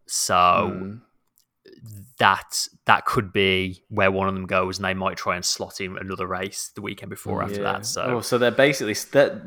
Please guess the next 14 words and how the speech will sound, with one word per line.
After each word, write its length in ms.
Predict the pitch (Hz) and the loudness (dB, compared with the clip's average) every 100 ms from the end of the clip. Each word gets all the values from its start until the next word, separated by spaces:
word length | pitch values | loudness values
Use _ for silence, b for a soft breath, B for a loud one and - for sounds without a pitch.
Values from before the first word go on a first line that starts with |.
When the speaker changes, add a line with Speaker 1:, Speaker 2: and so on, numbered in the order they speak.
| 123 | -6
Speaker 2:
China 420 | - 143 151 143 | 2 6 6 6
and 140 | 131 117 | 4 4
Australia 540 | 107 - 120 117 98 | 0 2 4 4 2
are 80 | 98 | -2
squabbling 540 | - - 120 104 92 | -2 2 2 2 -2
over 220 | 95 95 | -2 -4
that 220 | 98 95 - | -2 -4 -4
slot, 240 | 127 120 | -2 0
aren't 220 | 95 90 | 0 -4
they? 180 | 85 82 - | -6 -8 -4
That's 240 | 113 - | -4 -4
what's 140 | 92 | -6
happening 340 | - - 98 92 | -6 -6 -10 -8
here. 320 | 104 98 - | -6 -6 -10